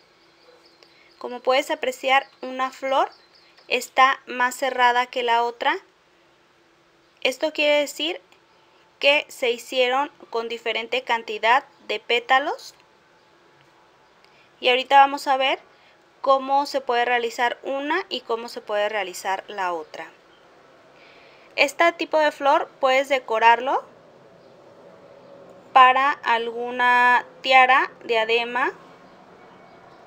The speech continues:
o vincha que tengas cerca, eh, a la mano. También puedes, eh, decorarla con este tipo de material que no es crochet,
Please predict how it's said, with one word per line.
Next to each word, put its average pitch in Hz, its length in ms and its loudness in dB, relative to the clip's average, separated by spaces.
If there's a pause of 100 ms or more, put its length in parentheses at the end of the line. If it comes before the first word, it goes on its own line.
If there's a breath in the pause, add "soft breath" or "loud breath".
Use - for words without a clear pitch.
(140)
o 214 140 -4
vincha 247 520 -2
que 233 160 -6
tengas 226 580 2 (500 loud breath)
cerca, 254 720 2 (200)
eh, 208 380 -4
a 226 100 4
la 233 120 2
mano. 277 360 0
También 247 280 -6
puedes, 254 480 -4
eh, 220 280 -2
decorarla 226 720 0
con 240 160 -4
este 233 220 -10
tipo 233 300 -8
de 233 80 -2
material 233 560 0 (400 loud breath)
que 226 140 0
no 233 360 0
es 233 400 -4
crochet, 262 520 -2